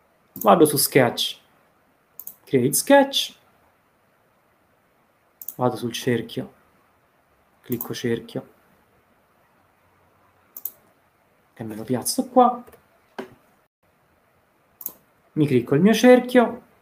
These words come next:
mi clicco il mio raggio, gli do la distanza di dieci punto cinque, come abbiamo visto.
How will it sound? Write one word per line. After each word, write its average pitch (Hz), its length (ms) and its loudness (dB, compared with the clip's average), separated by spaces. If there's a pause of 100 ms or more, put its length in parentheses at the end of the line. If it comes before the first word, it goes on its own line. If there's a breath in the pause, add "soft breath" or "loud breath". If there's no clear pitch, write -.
(920)
mi 135 120 -4
clicco 131 280 -4
il 117 80 -2
mio 165 120 2
raggio, 139 640 2 (1000)
gli 131 160 -4
do 123 400 0
la 127 100 -4
distanza 120 560 -4
di 120 140 -2
dieci 117 460 0
punto 113 440 -10
cinque, 120 420 -8
come 113 140 -12
abbiamo 156 300 0
visto. 240 560 -2